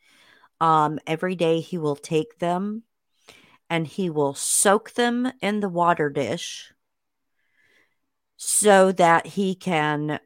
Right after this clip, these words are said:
first off, pull the ears off. Um, and then he eats the tail, I guess, because we've never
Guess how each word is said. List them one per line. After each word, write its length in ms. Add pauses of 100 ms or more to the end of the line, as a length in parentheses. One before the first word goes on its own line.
(140)
first 420
off, 460
pull 260
the 240
ears 320
off. 460 (960)
Um, 440
and 260
then 260
he 320
eats 400
the 140
tail, 560
I 120
guess, 400
because 440
we've 160
never 480